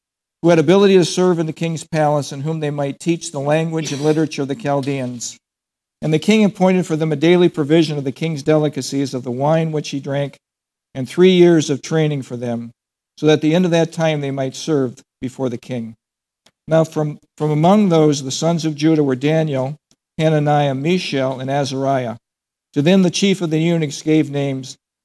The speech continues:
He gave Daniel the name Belshazzar, to Hananiah Shadrach, to Mishael Meshach, and to Azariah Abednego.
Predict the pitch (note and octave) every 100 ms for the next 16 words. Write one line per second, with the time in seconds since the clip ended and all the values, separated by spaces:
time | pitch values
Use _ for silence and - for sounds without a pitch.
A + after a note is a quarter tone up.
0 | _ _ D3+ D3 D#3+ C#3+ D#3 F#3+ F#3 D#3
1 | D#3 D3+ D3 D3+ D3 - D#3 D3+ C3+ C3+
2 | B2+ C3+ - D3 E3 E3 E3 E3 D3+ -
3 | E3 E3 C#3 C3 B2+ - _ _ _ _
4 | _ _ _ _ - D3+ E3+ D#3+ - F3
5 | E3 D3+ F3 E3+ D3 C3 B2+ - - C3+
6 | C#3+ D3+ C#3+ C#3+ D3+ C#3+ C3 B2+ D3 C#3+
7 | B2+ A#2+ A#2